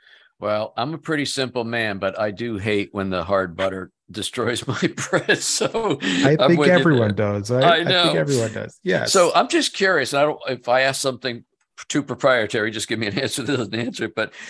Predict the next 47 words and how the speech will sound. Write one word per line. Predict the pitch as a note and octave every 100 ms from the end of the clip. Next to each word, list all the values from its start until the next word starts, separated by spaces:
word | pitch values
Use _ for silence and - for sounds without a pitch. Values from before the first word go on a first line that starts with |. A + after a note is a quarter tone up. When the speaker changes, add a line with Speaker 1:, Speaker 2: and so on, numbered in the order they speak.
| -
Speaker 1:
do | B2
you | C#3+ B3
have, | C4 G3 -
uh, | C#3+ B2
Speaker 2:
Sure. | B2
Speaker 1:
did | B2 G2+
you |
develop | F3 D3 D3 D3+
some | D3
proprietary | B2 A#2+ - A#2 A2+ A2 F#2+
systems | - - G3+ - G#3+ G3 G3+
or | - A2 -
tools? | - E3+ F3+ F3+ F3+ C#3+
Are | B2
there, | A#2 G#2+ G2 - -
and | C3
maybe | A#2+ C#3+ E3+
there's | D#3+ D#3
some | - C3+ C3
off | C3 D3+ D#3
the | A#2+
shelf | - A#2+ A2 -
items | A#2 A2 G#2+
that | G#2+ G#2
you | A#2
use | A#2+ A#2 A#2 G#2+
and | G2+ A2
have | G#2+ G2+
perfected. | - G2 B2+ A2+ A2 F#2
Like, | F#2+ F#2+
what | C3 D3+
do | F3+
you, | D#3+
be-, | - B2+ - -
besides | B2 - C#3 E3+ D#3+
your | C3
own | B2+ B2 A2+ G#2+ - - _ -
brain | C#3 E3+ F#3+
power, | C#3+ A2 G2+ F#2 G#2
Marquis, | G2+ F#2+ G#2+ G2+
you, | G#2 A#2+
you | - B2
and | A2+
your | G2+
team, | F#2+ B2+ A2 F#2+ -
what | G#2 G#2 B2
s-, | - - -